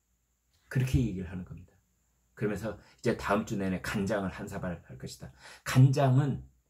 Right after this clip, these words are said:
안철수 의원을 매우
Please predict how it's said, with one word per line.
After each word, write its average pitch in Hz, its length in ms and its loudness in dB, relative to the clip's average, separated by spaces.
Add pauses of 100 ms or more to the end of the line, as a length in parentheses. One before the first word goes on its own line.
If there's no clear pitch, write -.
(280)
안철수 147 680 6
의원을 127 520 2 (180)
매우 180 640 6